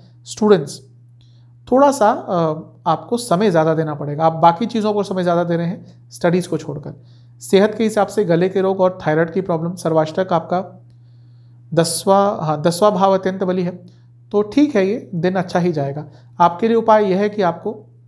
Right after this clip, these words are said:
विष्णु चालीसा का दो बार पाठ करना है। शुभ अंक है आपका नौ, कलर है आपका पिंक, भाग्य प्रतिशत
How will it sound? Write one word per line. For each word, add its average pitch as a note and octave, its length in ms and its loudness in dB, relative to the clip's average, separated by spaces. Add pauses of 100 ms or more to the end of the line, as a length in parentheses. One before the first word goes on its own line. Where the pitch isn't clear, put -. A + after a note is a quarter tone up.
(1200)
विष्णु G3 280 2
चालीसा G#3 320 4
का A#3 120 0
दो F#3+ 200 2
बार D#3+ 180 2
पाठ C#3+ 240 -8
करना C#3+ 200 -12
है। D3 100 -8
शुभ F#3 200 0
अंक F#3+ 200 -2
है G3 60 0
आपका F#3 260 -2
नौ, F3 240 0
कलर F3 280 -2
है E3+ 100 0
आपका E3 240 -2
पिंक, G#3+ 320 -4
भाग्य E3 320 -2
प्रतिशत E3+ 480 -8